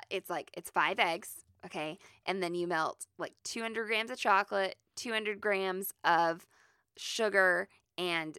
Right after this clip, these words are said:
some butter together. It's, like, a stick and a quarter of butter. So you melt that all together over the stovetop,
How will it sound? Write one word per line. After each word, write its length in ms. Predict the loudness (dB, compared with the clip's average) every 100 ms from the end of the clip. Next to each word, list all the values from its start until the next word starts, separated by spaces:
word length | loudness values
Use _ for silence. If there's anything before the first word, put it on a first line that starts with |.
| -12
some 280 | -6 -6 0
butter 360 | 2 2 2 -2
together. 360 | 2 2 2
It's, 140 | -2 -4
like, 120 | -8
a 60 | -8
stick 420 | -10 -6 -6 -6
and 80 | -10
a 40 |
quarter 300 | -4 -4 -2
of 100 | -4
butter. 320 | -2 -2 -4
So 160 | -6 -6
you 120 | -6
melt 320 | -2 0 0 2
that 180 | 2 2
all 160 | 0
together 580 | -2 -6 -2 -2 -2 -4 -4
over 300 | -4 -4 -4
the 100 | -8
stovetop, 680 | -6 -2 -2 -4 -8 -6